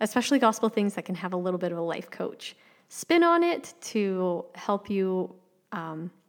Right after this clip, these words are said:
to help you recognize something that maybe you are using not as effectively as you can in the gospel. And today's episode actually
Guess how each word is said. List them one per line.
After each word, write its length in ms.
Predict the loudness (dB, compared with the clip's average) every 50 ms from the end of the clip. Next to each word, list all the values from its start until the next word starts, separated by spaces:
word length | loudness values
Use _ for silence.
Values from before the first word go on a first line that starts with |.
| _ _ _ _ _ _ _ _ _ _ _ _ _ _ _ _ -20 -20 _ -14 -10
to 80 | -2
help 180 | 0 0 2 2
you 80 | 2
recognize 460 | 2 2 2 0 -4 -4 -4 -4 -4 -4
something 220 | -6 -4 -2 -2
that 120 | -2 0
maybe 440 | 0 0 0 0 0 -2 -4 -4 -6 -8 -18 -20 -20 -20 _ _
you 200 | _ 4 6 6
are 100 | 6 6
using 640 | 4 4 2 0 2 2 2 2 2 2 0 -2 -2 -6 -14 _
not 560 | -2 2 4 4 6 6 6 6 4 2 0 0 -2
as 340 | 0 0 2 0 0 -2 -6
effectively 880 | -10 -12 -12 -4 -4 -4 -4 -4 -4 -4 -4 -4 -4 -4 -4 -4 -4 -4
as 160 | -4 -6 -6 -6
you 40 |
can 320 | -10 -6 -4 -4 -4 -4 -6 -10 -10 _
in 160 | -2 -2 0
the 80 | 0
gospel. 640 | -2 -4 -4 -6 -6 -8 -12 -12 -10 -8 -8 -6 -8 -10 -16 -20 -20 -20 _ _ _ _ _ _
And 260 | 0 2 4 4 4 4
today's 380 | 4 4 6 6 6 6 4 0
episode 540 | -2 -2 -2 -4 -2 0 0 2 0 0 -2 -4
actually 540 | -8 -8 -8 -10 -8 -4 -2 -2 0 -2